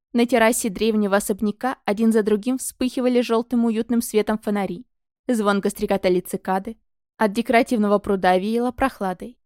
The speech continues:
Покачиваясь в любимом кресле качалки, седой старик кутался в тёплый клетчатый плед и угрюмо смотрел на темнеющее небо,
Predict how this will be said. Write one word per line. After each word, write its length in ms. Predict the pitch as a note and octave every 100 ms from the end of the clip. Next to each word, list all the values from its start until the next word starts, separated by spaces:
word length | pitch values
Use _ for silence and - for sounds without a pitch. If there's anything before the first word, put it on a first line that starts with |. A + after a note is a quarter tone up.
| _ _
Покачиваясь 720 | B3 B3 C4 B3 G#3+ G#3+ -
в 20 |
любимом 420 | A3 G#3+ A3+ G#3+
кресле 380 | A3 G#3+ A3 G3
качалки, 560 | F#3 F#3 - F#3+ - C#4+
седой 320 | - A#3 D#4
старик 420 | - D4+ C#4 B3+
кутался 460 | - A#3+ A#3 B3+ C4
в 80 | -
тёплый 300 | A3 A3 A3+
клетчатый 480 | A3+ G3 - F#3
плед 400 | F3 F#3 G#3 - _ _ _ _ _ -
и 100 | B3+
угрюмо 400 | G#3 A3 C#4+ E4
смотрел 480 | D#4+ D4+ C#4 A#3+ B3+
на 100 | B3+
темнеющее 640 | C4+ G#3 F#3 G3+ - A3
небо, 460 | G#3 F3+ F3+ G3